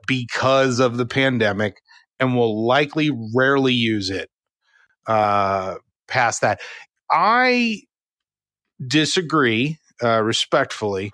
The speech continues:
Uh, I understand, though, that a lot of people have that idea that once I can go back outside, I'm not going to want to do this again.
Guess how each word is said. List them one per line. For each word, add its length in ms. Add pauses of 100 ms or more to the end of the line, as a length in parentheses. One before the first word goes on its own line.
(420)
Uh, 300
I 160
understand, 920
though, 260
that 140
a 60
lot 300
of 100
people 360
have 380 (100)
that 340 (340)
idea 800
that 300
once 300
I 80
can 160
go 140
back 220
outside, 580
I'm 120
not 200
going 200
to 60
want 200
to 60
do 200
this 220
again. 200